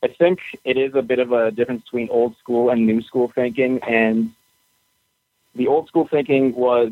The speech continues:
that you get the fourth line to sort of slow the game down, shut down other teams' fourth line, because there just weren't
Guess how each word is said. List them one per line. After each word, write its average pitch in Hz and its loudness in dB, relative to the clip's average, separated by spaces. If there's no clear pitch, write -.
that 110 2
you 117 -10
get 117 0
the - -12
fourth 120 0
line 110 0
to 107 -4
sort 113 2
of 98 -12
slow 117 0
the 110 -2
game 110 0
down, 110 2
shut 113 -2
down 107 0
other 110 -2
teams' 110 -4
fourth 117 0
line, 120 0
because 123 -2
there 127 0
just 127 -4
weren't 131 -2